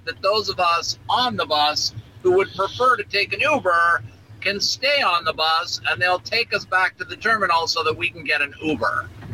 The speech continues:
And I said to the guy, the, the driver who was making this announcement, I said, "So you're working for Uber now?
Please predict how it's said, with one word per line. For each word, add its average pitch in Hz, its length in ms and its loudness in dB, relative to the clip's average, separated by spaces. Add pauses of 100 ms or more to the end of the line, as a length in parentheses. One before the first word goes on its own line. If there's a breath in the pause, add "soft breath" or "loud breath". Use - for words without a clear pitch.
(480)
And 147 100 0
I 160 120 4
said 202 480 -2
to 165 100 -4
the 147 100 -2
guy, 165 300 2
the, 143 240 -2 (120)
the 139 120 0
driver 151 560 2
who 135 60 2
was 131 120 0
making 151 360 -4
this 143 180 -2
announcement, 156 480 -2
I 147 80 -2
said, 147 280 -2
"So 156 340 4
you're 135 180 2
working 160 440 -2
for 147 220 0 (100)
Uber 185 340 2
now? 277 420 2